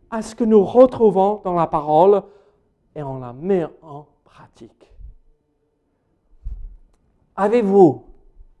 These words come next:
gratté pour chercher la vérité ? Regardez ceci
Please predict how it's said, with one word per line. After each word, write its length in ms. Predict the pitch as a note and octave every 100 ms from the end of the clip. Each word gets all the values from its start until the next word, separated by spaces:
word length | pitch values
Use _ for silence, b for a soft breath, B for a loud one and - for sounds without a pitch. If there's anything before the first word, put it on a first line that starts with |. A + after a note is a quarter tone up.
| _ _ _ _ _ D3
gratté 600 | B2+ F#3+ B3+ B3+ F#3+ C#3+ - - - - _ _ _ _
pour 160 | - -
chercher 640 | - - - - - - - - - - _ _ _ _ _ _
la 100 | B2+
vérité ? 440 | A#2+ A2+ A2 - - - - - - - _ _ _ _ _ -
Regardez 360 | A3 C4+ C4+
ceci 440 | - G#3+ - A#3+